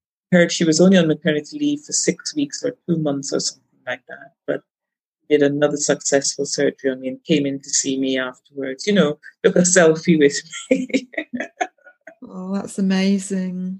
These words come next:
Speaker 2: Yeah,
Speaker 1: That's
Speaker 2: she's so
Speaker 1: fantastic.
Speaker 2: human. She's human. She connected with
Speaker 1: Yes.
Speaker 2: you on a human level, and that makes such a difference.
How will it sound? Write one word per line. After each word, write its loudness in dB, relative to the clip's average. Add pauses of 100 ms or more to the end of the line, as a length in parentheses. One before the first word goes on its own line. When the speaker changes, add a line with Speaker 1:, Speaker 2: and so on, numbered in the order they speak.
(140)
Speaker 2:
Yeah, -2
Speaker 1:
That's 4
Speaker 2:
she's -2
so 6
Speaker 1:
fantastic. 2
Speaker 2:
human. -2
She's -4
human. 4
She -6
connected -2
with 4
Speaker 1:
Yes. -4
Speaker 2:
you -2
on 2
a -2
human 0
level, 2 (300)
and 4
that 2
makes 0
such -2
a -2
difference. -8